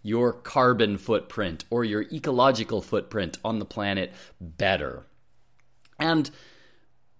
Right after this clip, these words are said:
basically, the debate stems from this question of where does the blame fall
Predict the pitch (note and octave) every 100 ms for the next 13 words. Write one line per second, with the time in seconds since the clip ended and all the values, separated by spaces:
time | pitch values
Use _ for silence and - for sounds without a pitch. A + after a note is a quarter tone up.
0 | - A3 B3 A3+ G3 F#3+ F#3+ - - _
1 | _ - _ _ _ D#3 D3+ D#3 E3 C#3
2 | G#3 A3 - - - E3 D#3+ D#3 - C#3
3 | B2+ B2+ - A2+ - - A#2+ A2+ - G2+
4 | G2 E2+ - - - G2 G#2 D#3+ F#3 G3
5 | F#3+ F3+ C3+ C3 G#2 A2+ F#2 G#2+ C3 D#3+
6 | C#3+ G2+ - A2 A2+ D#2+ B1+ - -